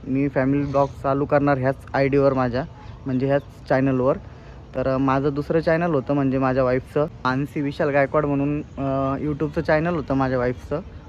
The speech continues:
पण आता ते सध्याला मी म्हटलं त्याच्यावर व्हिडिओ टाकूच, तर मी तुमच्यासोबतच सगळे व्हिडिओ शेअर करतो. आणि लवकरच, अ, मी फॅमिली ब्लॉग बनवायला चालू करणार आहे मित्रांनो. तर, अ,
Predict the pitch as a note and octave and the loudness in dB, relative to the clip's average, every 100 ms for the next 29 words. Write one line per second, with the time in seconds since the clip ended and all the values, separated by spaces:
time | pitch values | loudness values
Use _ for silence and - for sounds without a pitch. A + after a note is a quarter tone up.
0 | - B2+ C3 A2+ C3+ C3 C3 B2+ D3 C#3+ | -6 -2 -2 -2 0 2 2 0 -2 0
1 | B2+ B2+ C3+ C#3 C#3 C#3 C#3+ C#3 B2+ C3 | -2 -2 2 2 2 2 0 0 0 -2
2 | C3 C3+ C#3+ C#3 C3+ C#3 C#3 C3+ C#3 - | -2 0 0 2 2 2 0 -2 -4 0
3 | C#3+ C#3+ D3 C#3+ D3 C#3+ D3 C#3+ C#3+ D#3+ | 2 4 2 2 0 0 -2 -2 0 -2
4 | - C3+ C#3 C#3 B2+ C3+ - C3+ C3 B2+ | 0 0 2 2 0 -2 0 -2 0 -2
5 | - D#3+ - - - - - A#2 A#2+ B2 | 0 -4 -4 -12 -14 -14 -10 -6 -2 -2
6 | A#2+ C3 C3+ C#3 C#3+ C#3+ - - G#2 C3 | -2 0 0 0 2 2 -2 -2 0 2
7 | B2+ C3 C3+ C3 B2 C3 B2+ C3+ C3 - | 0 0 -2 0 0 0 2 0 0 -6
8 | - - C3+ C3+ C3+ C3+ C3 - C3+ C#3 | -10 -4 0 2 4 4 0 2 2 4
9 | C#3+ C#3 C#3 C#3+ C#3 C3 C3+ C3+ C#3+ F3+ | 2 4 2 4 2 2 2 4 2 0
10 | - - - - B2 B2 B2+ B2+ | -8 -12 -12 -6 -2 0 2 0